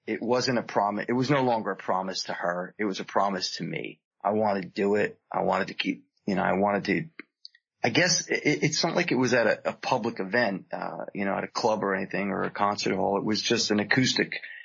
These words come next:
uh, gig at a friend's party.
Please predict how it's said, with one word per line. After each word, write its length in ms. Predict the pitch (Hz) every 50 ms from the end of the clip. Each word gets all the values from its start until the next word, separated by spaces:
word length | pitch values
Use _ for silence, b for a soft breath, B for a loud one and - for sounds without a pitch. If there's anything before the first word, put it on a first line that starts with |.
| B B B B B B B B _ -
uh, 160 | 73 71 - - - - - - -
gig 460 | 90 120 117 113 113 110 104 98 - -
at 120 | 104 101 101
a 40 |
friend's 360 | - - - 113 107 110 107 -
party. 580 | - 123 123 131 165 160 - - - - -